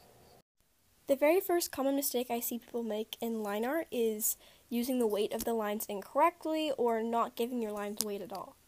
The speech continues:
Sometimes it can be hard to do this, especially if you don't have an Apple Pencil, because Apple Pencils have something called pen pressure. Pen pressure varies the thickness or weight of your lines, creating nicer looking line art. Basically, the harder you press with your pen,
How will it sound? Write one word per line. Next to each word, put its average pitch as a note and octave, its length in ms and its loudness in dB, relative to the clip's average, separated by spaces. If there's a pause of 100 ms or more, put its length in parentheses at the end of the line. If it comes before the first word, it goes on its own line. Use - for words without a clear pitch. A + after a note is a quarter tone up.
(800)
Sometimes G4+ 500 4
it - 80 -8
can C#4 120 -4
be B3 60 -2
hard A3+ 260 2
to B3 60 -4
do B3 140 -6
this, A#3+ 260 0
especially C4+ 420 0
if C#4 100 -4
you A#3+ 60 -2
don't - 160 2
have A#3+ 140 -2
an G#3+ 60 -4
Apple A3 300 -4
Pencil, - 440 -8 (120)
because B3 560 0 (100)
Apple D#4 160 2
Pencils D4 360 0
have B3 120 -2
something B3 300 -4
called A#3 340 -4
pen E4+ 220 2
pressure. - 400 -8 (680)
Pen E4+ 160 4
pressure F4+ 340 2
varies A#3 380 4
the G3+ 140 -4
thickness A#3 520 0
or G#3 220 2
weight C#4+ 380 6
of A3 120 -2
your G#3+ 120 -2
lines, G3+ 360 -4
creating E4 440 2
nicer F#4 320 2
looking G#3 320 -6
line G3+ 180 -6
art. - 220 -14 (680)
Basically, D#4+ 520 2
the D#4 80 0
harder G4 180 10
you F#4+ 100 10
press C4+ 320 2
with A3+ 120 -4
your G#3+ 80 -2
pen, E4+ 320 2